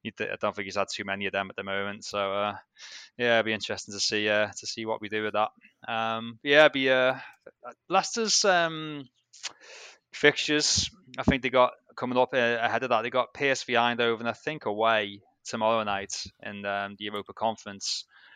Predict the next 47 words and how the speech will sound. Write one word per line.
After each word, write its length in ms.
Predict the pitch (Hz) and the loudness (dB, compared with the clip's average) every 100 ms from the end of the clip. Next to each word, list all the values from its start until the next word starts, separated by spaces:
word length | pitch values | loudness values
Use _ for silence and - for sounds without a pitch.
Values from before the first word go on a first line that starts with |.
| - _ | -20 _
Uh, 200 | 117 110 | 4 4
which 120 | 107 110 | 4 -2
is 60 | |
a 40 | 98 | -4
big 180 | 107 | -2
game 240 | 110 101 101 | 0 -2 -4
for 80 | - | -8
them 160 | 101 | -8
because 180 | 104 110 | -8 -6
they're 80 | 123 | 0
not 220 | 123 123 | 0 0
really 180 | 117 107 | -2 -2
looking 240 | 107 113 | -6 -4
like 160 | 107 104 | -4 -4
in 80 | 104 | -8
a 60 | |
position 400 | 101 101 104 117 | -6 -6 -4 -4
where 100 | 104 | -4
they're 80 | 101 | -4
gonna 180 | 107 98 | -6 -6
qualify 540 | - 110 117 113 104 | 0 0 2 2 2
for 80 | 101 | 0
Europe 380 | 95 95 95 95 | -4 -4 -6 -4
via 200 | 104 98 | 0 0
the 60 | 95 | -2
league 260 | 101 110 110 | -6 -6 -6
this 160 | 104 - | -8 -6
season. 320 | 101 95 95 | -8 -10 -12
So 120 | - | -12
following 360 | - 123 120 113 | 0 2 2 0
that, 160 | 107 | -2
they 40 | 113 | 0
got 160 | 98 | -6
Newcastle 520 | 101 127 123 117 - 98 | -2 -2 2 0 0 -4
away 400 | 95 92 90 - _ _ _ - | -2 -2 -4 -10 _ _ _ -4
and 140 | 110 | 2
then 140 | 110 101 | 6 8
Everton 320 | 113 120 98 | 6 6 -2
away, 320 | 95 90 90 | -4 -4 -2
obviously, 360 | 95 95 - 104 | -4 -4 -2 -2
on 120 | 98 | -2
the 40 | |
Wednesday. 360 | 101 113 120 110 | 2 2 2 -6
So 80 | - | -10
they 60 | 127 | -8
got 140 | 170 | -10
three, 440 | - 185 190 180 | -6 -4 -4 -4